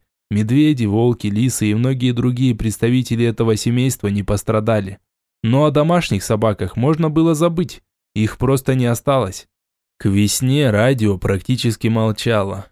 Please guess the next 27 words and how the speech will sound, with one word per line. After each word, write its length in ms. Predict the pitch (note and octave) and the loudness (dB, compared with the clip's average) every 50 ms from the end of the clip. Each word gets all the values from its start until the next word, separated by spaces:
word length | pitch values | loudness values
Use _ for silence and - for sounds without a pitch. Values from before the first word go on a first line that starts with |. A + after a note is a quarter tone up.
| _ _ | _ _
Остались 600 | - A#2 G#2+ A2 - - F#3 F#3 F#3 F#3 D#3 - | -2 -2 -2 -2 -2 0 0 2 2 2 0 0
несколько 460 | - D#3+ E3+ D#3+ - - D3 C#3 - D#3 | -2 -2 -2 -2 0 -2 -2 0 0 0
любительских 680 | C#3 C#3 C#3+ D3 E3 - D3+ C#3 B2+ - - C#3 C3 - | 0 2 0 0 -2 0 0 -2 -2 -2 -4 -4 -4 -4
станций, 580 | - - D3 D3+ D#3 D#3 - - C3 A#2+ A#2 - - | -2 -2 0 0 0 -2 -2 -2 -2 -2 -2 -4 -2
и 140 | - A2+ G2 | -2 0 0
те 180 | - - C3 C#3 | 2 2 2 2
работали 540 | A#2+ G#2+ F#2+ G2+ A#2+ B2 - A#2+ G#2+ G#2 | 2 2 2 0 0 0 0 0 0 2
не 140 | G2+ G2+ G2+ | 2 0 -2
каждый 420 | - - A2+ G#2+ G2+ F#2+ G#2 G#2+ G2+ | 0 0 0 0 0 -2 -2 -4 -4
день. 320 | G2+ G2+ F#2+ F#2+ F#2+ G2 _ _ _ _ _ _ _ _ - | -4 -4 -8 -8 -10 -12 _ _ _ _ _ _ _ _ -4
Михаил 540 | - G2+ F#2+ F2+ - A#2 A#2 B2 B2+ B2 A2+ | -2 0 0 0 2 2 2 4 4 2 0
понял, 420 | - - D3 D#3+ E3 D3+ C#3+ B2+ | 0 0 0 0 2 2 0 0
что 260 | A2 - - - G2+ F#2+ | -2 -4 -4 -6 -4 -2
миру 320 | G2+ A#2 C#3+ D3+ D3 C3+ | 0 2 2 2 2 2
пришёл 480 | C3 B2+ C3 B2+ - - B2+ A#2+ A2 G2+ | 2 2 0 0 0 0 0 0 0 0
полный 520 | - - B2+ C3+ C#3 C3 B2 A2+ G#2+ G#2 | -2 0 0 0 2 2 0 0 0 -2
и 160 | G2+ - G#2 | -2 -4 -4
окончательный 960 | G2+ G2 G2+ - - A2+ A2 A2 - - C#3 C#3+ C#3 - - G2+ F#2+ F#2+ G2 | -4 -4 -4 -4 -2 -2 -2 -2 -2 -2 0 -2 -2 -2 -4 -4 -4 -4 -4
мохнатый 600 | F#2+ F#2+ G2+ G2+ - - A#2 A#2+ A#2 A2 - A2 | -4 -4 -4 -4 -2 -2 0 0 0 0 0 0
зверёк. 520 | G#2 G#2 G#2+ A2+ A2+ A2+ G#2+ G2 F#2 _ _ _ _ _ _ _ _ _ _ _ | 0 0 0 0 2 2 0 -2 -4 _ _ _ _ _ _ _ _ _ _ _
Тот, 360 | - E3 F3 E3+ - - - - _ | 0 2 2 0 0 -4 -16 -10 _
которого 440 | - B2 B2 - D3+ D3+ D3 C#3+ C#3+ | -2 -2 0 2 4 4 4 4 2
песцом 480 | C#3 - D3+ C3+ - - F3 E3+ D3+ A#2 | 2 0 -2 -2 0 0 0 2 2 2
называют. 640 | G2+ F#2 F#2+ G2+ G2 G2+ G2+ F2+ F2+ F#2 - _ _ _ _ _ _ _ _ _ _ _ - | 0 0 0 0 0 0 0 -2 -4 -8 -14 _ _ _ _ _ _ _ _ _ _ _ -14
Всё 260 | - - - G3+ G#3+ | -4 0 2 2 4
бы 120 | F3 D#3+ | 4 2
ничего, 600 | A#2+ G2+ G2 - - - A2+ A#2+ A2 F#2+ F2+ - | 2 0 0 -2 -2 0 0 2 0 0 -2 -6